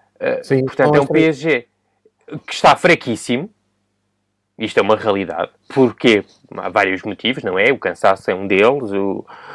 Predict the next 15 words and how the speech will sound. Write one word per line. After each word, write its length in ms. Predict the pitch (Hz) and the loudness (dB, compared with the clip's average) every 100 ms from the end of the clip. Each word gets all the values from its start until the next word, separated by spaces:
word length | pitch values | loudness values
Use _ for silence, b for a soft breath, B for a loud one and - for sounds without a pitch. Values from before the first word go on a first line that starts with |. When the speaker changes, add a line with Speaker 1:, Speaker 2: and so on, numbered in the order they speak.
| B | B
Speaker 1:
a, 640 | - 104 90 92 92 101 95 | -2 0 2 0 -2 -2 -2
a 20 | |
relação 400 | 101 98 - 151 | 0 0 2 2
Speaker 2:
Era 100 | 151 | 2
o 40 | |
Speaker 1:
ali 80 | 117 | 2
Speaker 2:
covid 240 | 110 113 | 0 2
Speaker 1:
entre 100 | 110 | 0
o 40 | 98 | -2
Speaker 2:
também 240 | - 147 | -4 -2
ao 100 | 139 | -2
início, 480 | 135 131 175 196 - | -4 -8 -8 -8 -8
ou 460 | 139 117 113 110 110 | -8 -6 -4 -4 -6
no 60 | |
início. 420 | 120 135 160 185 | -6 -6 -8 -12